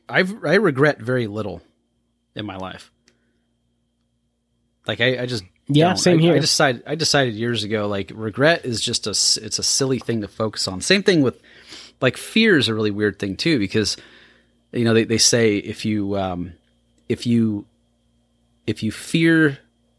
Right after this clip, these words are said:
Speaker 1: anticipatorily something, then you're punishing yourself twice, right?
Speaker 2: Yeah.
Speaker 1: 'Cause they, yeah, you have to live that experience.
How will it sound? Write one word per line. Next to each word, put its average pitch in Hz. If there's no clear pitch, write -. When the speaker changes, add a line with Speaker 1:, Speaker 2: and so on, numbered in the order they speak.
Speaker 1:
anticipatorily 107
something, 87
then 110
you're 104
punishing 117
yourself 92
twice, -
right? 98
Speaker 2:
Yeah. 107
Speaker 1:
'Cause 104
they, 117
yeah, 113
you 110
have 110
to 107
live 107
that 92
experience. -